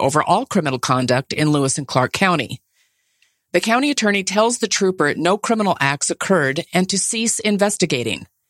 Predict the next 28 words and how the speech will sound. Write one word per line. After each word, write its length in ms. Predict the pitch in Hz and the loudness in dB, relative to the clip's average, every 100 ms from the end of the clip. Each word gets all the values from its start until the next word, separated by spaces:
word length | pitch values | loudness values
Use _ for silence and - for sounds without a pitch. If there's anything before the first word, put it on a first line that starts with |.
| _ _ _ _ _ | _ _ _ _ _
But 140 | - 175 | -4 0
the 100 | 180 | 2
attorney 400 | 170 - 247 277 | 0 0 0 2
general 460 | 185 151 135 135 | 0 0 2 0
then 260 | 135 190 202 | 2 0 0
gets 220 | 202 196 | -2 -2
a 60 | 165 | -2
hold 360 | - 214 214 - | 2 2 2 -2
of 100 | 156 | -2
a 40 | 147 | 0
hospital 560 | - 202 - 240 226 | 2 0 0 -2 -2
board 400 | 185 185 214 226 | 0 2 2 2
member 420 | 170 120 113 - - _ _ _ - | 0 0 0 -2 -8 _ _ _ -4
and 160 | 160 170 | 0 0
initiates 600 | 170 214 - 175 156 160 | 0 0 0 -2 -2 -4
a 40 | |
conference 640 | - - 247 277 208 156 | -4 -2 0 2 0 -2
call 420 | - 143 120 90 - _ - | -2 0 0 0 -4 _ 0
with 140 | 180 | 0
hospital 600 | - 226 233 - 165 143 - | 0 0 0 0 0 0 -2
administration. 880 | 147 139 143 - 160 165 123 - - _ _ _ _ _ _ | 0 0 0 0 0 0 -2 -8 -16 _ _ _ _ _ _
Following 480 | - 214 240 262 151 | 0 2 2 2 0
that 180 | 135 113 | 0 0
call, 400 | - 120 110 135 _ _ - | 2 2 2 -4 _ _ -4
the 80 | 151 | 0
hospital 440 | 175 185 214 208 | 2 2 -2 -2
cries 340 | 220 226 240 | 2 2 0
foul, 480 | - 254 165 123 147 | 0 2 2 0 -4